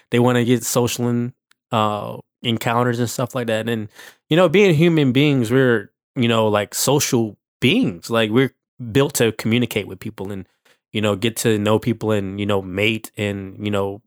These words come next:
become some cor-, some kind of tribe. And to have that ripped away from you is just kind of insane. And the way I've been coping with it, I've, I've been playing Call of Duty, like, nonstop. <laughs> I've been, I've been online since I got out of work. Like,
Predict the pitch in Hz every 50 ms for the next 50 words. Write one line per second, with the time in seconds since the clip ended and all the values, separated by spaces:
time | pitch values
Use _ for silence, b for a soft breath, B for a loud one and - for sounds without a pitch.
0 | _ _ - 110 - - 123 110 107 107 107 - - - - - 123 104 - -
1 | 127 117 - - - - 117 - - 127 107 90 - - - 113 113 117 110 98
2 | 92 101 95 92 b b b b b b b b - - 120 135 143 143 139 135
3 | 139 113 104 120 120 - 113 98 107 110 110 110 - - _ - - 101 98 98
4 | 98 95 95 90 107 95 - - - _ - - 139 131 120 104 101 92 92 -
5 | - 113 107 107 101 95 95 92 95 B B B B B B B B B B _
6 | - 127 127 139 160 185 196 185 185 156 - 160 143 139 135 127 123 117 117 113
7 | 113 113 110 151 185 139 131 165 175 156 139 120 - 143 131 120 113 - - 123
8 | 117 113 110 117 113 107 107 101 98 98 92 101 104 107 131 127 - - - -
9 | - - - - - - - - - B B B 139 143 - - - 143 165 180
10 | 190 202 180 180 226 185 175 160 185 180 170 160 147 135 131 135 139 147 143 143
11 | 139 131 - 147 127 127 131 127 135 131 127 123 120 110 107 104 110 110 101 -
12 | _ - 104 104 - -